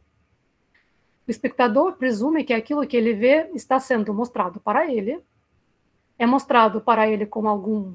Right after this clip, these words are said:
propósito, e o que é mostrado faz sentido. Portanto, se ele quiser en-,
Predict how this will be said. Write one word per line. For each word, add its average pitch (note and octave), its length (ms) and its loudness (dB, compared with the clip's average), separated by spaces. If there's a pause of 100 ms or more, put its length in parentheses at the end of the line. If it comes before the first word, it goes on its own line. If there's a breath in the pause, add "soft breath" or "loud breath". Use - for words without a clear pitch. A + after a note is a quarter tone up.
propósito, A#3 720 -6 (720)
e D4 320 0 (600)
o A#3+ 100 -8
que C#4+ 140 0
é C4 60 6
mostrado A#3 760 -2
faz A#3 340 0
sentido. G#3 600 -8 (680)
Portanto, D4 460 0
se D4 380 -6
ele A3+ 200 0
quiser A#3 300 -2
en-, A3+ 180 -2